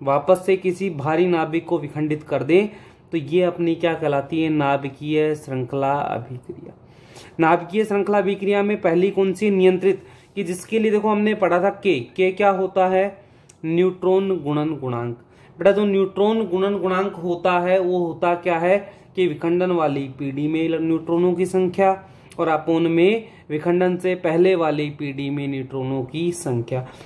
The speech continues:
अगर इसका अनुपात जो होता है वो होता है न्यूट्रॉन गुणन गुणांक। अगर इसका मान बेटा एक है, इसका मतलब क्या है कि विखंडन में जितने न्यूट्रॉन हमें प्राप्त हुए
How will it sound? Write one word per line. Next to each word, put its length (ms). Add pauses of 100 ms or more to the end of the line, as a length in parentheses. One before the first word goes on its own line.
(160)
अगर 200
इसका 300
अनुपात 560
जो 180
होता 260
है 100
वो 140
होता 280
है 200
न्यूट्रॉन 600
गुणन 320
गुणांक। 280 (480)
अगर 180
इसका 280
मान 220
बेटा 200
एक 400
है, 260
इसका 300
मतलब 380
क्या 220
है 200 (480)
कि 80
विखंडन 460
में 240
जितने 300
न्यूट्रॉन 420
हमें 320
प्राप्त 340
हुए 300